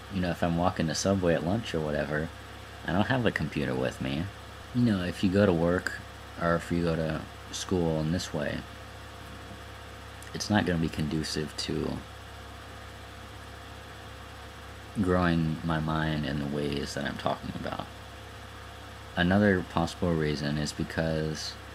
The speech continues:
in the first year, I made about a hundred videos. It was eighty-eight, I think. And, and as you can see, there aren't even eighty-eight videos on this channel at the moment, 'cause I've deleted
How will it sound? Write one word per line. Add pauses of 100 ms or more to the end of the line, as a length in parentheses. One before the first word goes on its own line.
(360)
in
the
first
year,
I
made
about
a
hundred
videos.
It
was
eighty-eight,
I
think. (720)
And, (100)
and
as
you
can
see,
there
aren't
even
eighty-eight
videos
on
this
channel (1080)
at
the
moment, (600)
'cause
I've
deleted